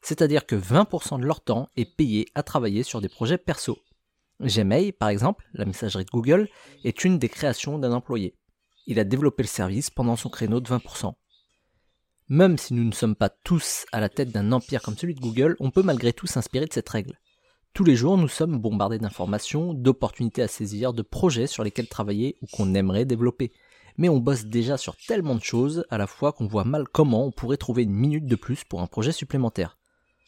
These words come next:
Sauf si on décide d'y consacrer vingt pour cent de notre temps. Admettons que vous travaillez trente-cinq heures par semaine, vingt pour cent ça correspond à sept heures. En gros, ça peut être une journée par semaine ou une heure par jour. À vous de voir comment vous souhaitez vous organiser. Ça peut se marier très bien avec une semaine de quatre jours.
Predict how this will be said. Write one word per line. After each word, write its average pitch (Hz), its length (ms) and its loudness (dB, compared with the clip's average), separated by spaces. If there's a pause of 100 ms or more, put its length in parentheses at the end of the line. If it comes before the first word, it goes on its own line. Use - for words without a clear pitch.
(160)
Sauf - 520 4
si - 120 -8
on 110 120 0
décide 107 340 -2
d'y 127 140 -4
consacrer - 480 -4
vingt 113 120 -2
pour - 180 -8
cent 110 140 -4
de 131 60 -4
notre 156 220 -4
temps. - 180 -8 (460)
Admettons 135 320 4
que 139 60 4
vous 117 60 -4
travaillez 123 320 4
trente-cinq - 400 -4
heures 98 80 -6
par - 140 -6
semaine, 139 480 0
vingt 113 280 0
pour - 180 -6
cent 143 160 0
ça - 100 -6
correspond 101 420 -2
à 123 40 2
sept - 280 -6
heures. 90 220 -2 (140)
En 90 120 0
gros, 110 220 4
ça - 140 -2
peut - 80 -2
être - 240 -4
une 127 120 2
journée 113 260 2
par - 160 -4
semaine 131 360 -2
ou 131 240 -6
une 113 220 2
heure 113 100 -2
par 110 180 0
jour. 113 280 -2 (400)
À - 100 -8
vous 98 80 -4
de 92 80 -6
voir 120 200 6
comment 110 200 0
vous 101 100 -4
souhaitez 127 280 0
vous 110 180 0
organiser. 107 480 2
Ça - 760 -6
peut 214 100 2
se - 140 0
marier 156 180 4
très - 180 -2
bien 147 140 4
avec 135 220 0
une 104 80 -4
semaine 139 200 -2
de 127 100 0
quatre 107 180 -2
jours. 113 260 2